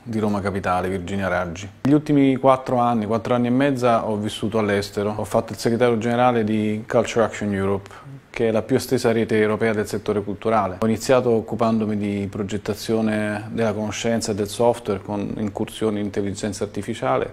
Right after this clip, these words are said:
Poi tanti anni fa ho lavorato alla riorganizzazione del comune, alle prime politiche giovanili che furono fatte a Roma, dove inventai insieme a altri tante iniziative di successo, quella forse più nota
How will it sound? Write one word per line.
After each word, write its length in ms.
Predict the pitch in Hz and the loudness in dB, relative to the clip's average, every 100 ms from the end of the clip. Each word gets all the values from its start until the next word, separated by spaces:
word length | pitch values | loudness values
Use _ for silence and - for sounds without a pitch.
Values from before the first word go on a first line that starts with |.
| - | -2
Poi 180 | 123 113 | 0 4
tanti 240 | 123 120 | 2 2
anni 180 | 117 113 | 2 2
fa 340 | 135 135 117 | 4 4 2
ho 80 | 107 | 0
lavorato 440 | 107 104 110 104 | -2 0 0 0
alla 160 | 104 107 | 0 0
riorganizzazione 720 | 107 104 107 107 104 - 113 | 0 -2 -2 -2 -4 -4 -2
del 120 | 107 | -2
comune, 440 | - 113 127 143 127 | -2 0 2 2 2
alle 160 | 120 | 0
prime 440 | 113 131 127 117 113 | 2 2 4 2 0
politiche 380 | 113 113 113 110 | -2 -2 0 0
giovanili 420 | 104 113 113 117 | 0 0 2 0
che 140 | 101 101 | 0 -4
furono 420 | - - 107 101 | -8 -8 -4 -2
fatte 300 | 101 104 - | -2 -2 -2
a 40 | |
Roma, 420 | 98 101 95 98 101 | 0 0 0 -2 -4
dove 460 | 107 104 104 101 101 | -4 -2 -2 -2 -2
inventai 560 | 107 107 98 107 104 | -2 -4 -2 -2 -2
insieme 320 | 101 98 98 101 | -4 -6 -6 -2
a 160 | 104 | 0
altri 440 | 107 98 101 98 98 | 0 -2 -2 -2 -2
tante 180 | 107 | -4
iniziative 480 | 110 98 - 104 107 | -4 -4 -4 0 0
di 80 | 98 | 0
successo, 680 | 104 - 107 101 - 95 - | -4 -2 0 0 -4 -6 -4
quella 280 | 117 104 101 | -2 0 0
forse 420 | 104 98 104 95 - | -2 -4 -4 -6 -4
più 160 | 123 | -2
nota 480 | 107 101 98 101 | 2 2 2 -2